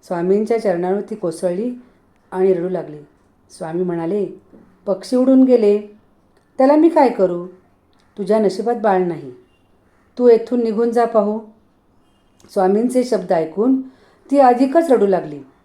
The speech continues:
स्वामींची करुणा भाकू लागली. बाळासाठी तिचा जीव व्याकुळ झाला होता. स्वामींना त्या स्त्रीची दया आली. त्यांनी तिच्या हातात नारळ दिला. स्वामी म्हणाले, "माते, जा,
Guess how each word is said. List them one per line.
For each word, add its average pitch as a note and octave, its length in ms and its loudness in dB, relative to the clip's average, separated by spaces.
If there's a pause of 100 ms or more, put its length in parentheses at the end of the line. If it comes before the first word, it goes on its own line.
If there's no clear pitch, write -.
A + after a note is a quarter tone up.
(880)
स्वामींची C4 480 4
करुणा B3 340 2
भाकू G#3 260 -4
लागली. D#3 340 -8 (680)
बाळासाठी F#3 600 -6
तिचा G3+ 240 -4
जीव G3+ 160 -2
व्याकुळ F3 300 -4
झाला G3+ 240 -2
होता. D#3+ 300 -8 (960)
स्वामींना F#3+ 540 0 (500)
त्या A3 120 2
स्त्रीची A3 260 -4
दया F#3 280 4
आली. D#3 240 -6 (680)
त्यांनी B3 220 4
तिच्या C4 260 2
हातात G#3+ 380 2
नारळ F#3 240 0
दिला. E3+ 320 -6 (440)
स्वामी F3 220 -4
म्हणाले, E3+ 340 -2 (520)
"माते, E3+ 640 -4 (480)
जा, G#3+ 200 2